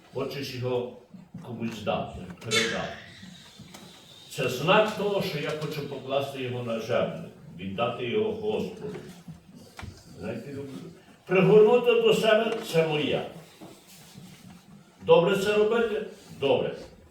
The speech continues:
Щоб воно припи-, приліпилося. Але, знаєте, любі друзі, але і це потрібно робити. І як тільки взяли, це моє. Я не віддам.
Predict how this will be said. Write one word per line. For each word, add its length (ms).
Щоб 140
воно 260
припи-, 580
приліпилося. 920
Але, 300
знаєте, 440
любі 260
друзі, 340
але 240
і 60
це 180
потрібно 500
робити. 400
І 100
як 240
тільки 360
взяли, 720
це 240
моє. 440
Я 180
не 100
віддам. 360